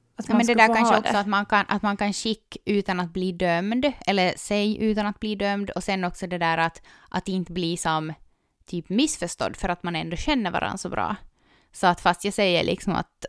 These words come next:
Speaker 2: fan, jag ska sälja mina barn idag, så vet ändå min bästa kompis att okej, hon kommer inte göra det. Att man måste inte förklara det där liksom att jag, du vet ju att jag älskar mina barn, di, di, di, liksom att åh, vissa dagar är så tunga. Och speciellt, alltså speciellt nog när man har barn och det är som att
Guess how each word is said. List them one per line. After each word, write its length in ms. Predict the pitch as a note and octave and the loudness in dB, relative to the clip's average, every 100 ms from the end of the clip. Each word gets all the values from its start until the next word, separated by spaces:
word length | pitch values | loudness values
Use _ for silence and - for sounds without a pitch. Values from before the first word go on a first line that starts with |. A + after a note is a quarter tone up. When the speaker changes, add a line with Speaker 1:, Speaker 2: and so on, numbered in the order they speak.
| F#3 | -12
Speaker 2:
fan, 360 | - G#3 G#3 | -4 0 2
jag 100 | F#3 | 0
ska 140 | - F#3 | -4 -6
sälja 240 | F#3+ F3+ | -2 -2
mina 200 | E3+ D#3+ | -2 -4
barn 280 | D#3 D3+ D3 | -2 -2 -2
idag, 320 | - - A#2 - | -4 -4 -6 -8
så 160 | - F3 | -4 -2
vet 340 | E3+ F#3+ F#3+ | 4 6 6
ändå 220 | D#3+ D#3+ | 0 0
min 300 | D3+ D#3 D3 | 0 0 -2
bästa 280 | - D#3 - | -2 -2 -4
kompis 360 | D#3 F3 E3 D#3 | -2 -2 -2 -4
att 160 | D3+ | -4
okej, 200 | D#3 C#3+ | -4 -4
hon 160 | D#3 D3+ | -2 -2
kommer 220 | D#3 D#3 | -2 -2
inte 200 | D#3+ - | -4 0
göra 200 | E3+ D#3 | 0 2
det. 80 | - | 0
Att 140 | - - - | -4 -4 2
man 180 | E3+ E3+ | 4 6
måste 240 | F3 - | 6 4
inte 120 | F3+ | 2
förklara 340 | F3+ - G3+ F3 | 2 4 6 6
det 120 | D#3+ | 4
där 120 | - | 0
liksom 260 | D#3+ - F3 | -2 -4 -2
att 80 | |
jag, 160 | F3 E3+ | -2 0
du 60 | F3+ | 0
vet 220 | F3+ - | 0 -2
ju 60 | |
att 100 | A#3 | -2
jag 100 | B3+ | -2
älskar 200 | A#3 - A3+ | -2 -2 -2
mina 140 | G#3+ | 0
barn, 260 | G3 F3+ F#3+ | 0 0 -2
di, 120 | - - | -6 -4
di, 80 | |
di, 240 | G#3 F3+ F#3+ | -4 -2 -4
liksom 260 | F3 - | -6 -8
att 80 | F#3 | -8
åh, 160 | C#4+ D#4+ | -8 -6
vissa 240 | B3+ - | -8 -8
dagar 220 | C#4+ C4+ | -8 -6
är 40 | C4 | -6
så 140 | B3 | -8
tunga. 280 | B3 A#3 G#3+ - - - - | -6 -6 -6 -10 -12 -8 -6
Och 120 | - G3+ | -4 -2
speciellt, 720 | A3+ - A3+ G#3+ F#3 - - _ | -2 0 4 4 2 -4 -18 _
alltså 240 | F3+ - | -4 -2
speciellt 1000 | F#3+ - G#3+ - - - G3 F3+ F3 - - | -8 -6 -6 -6 -6 -2 0 0 -2 -8 -6
nog 320 | F3 E3 E3 | -2 0 0
när 140 | D#3+ | -2
man 200 | D#3+ E3 | -2 -2
har 240 | D#3+ D#3+ D#3 | 0 0 0
barn 580 | E3 E3 - - F3 - | 0 0 0 0 -2 -4
och 160 | F3 | -2
det 80 | E3+ | -2
är 80 | E3 | -2
som 200 | - D#3 | -4 -4
att 300 | G2+ - - | -4 -6 -16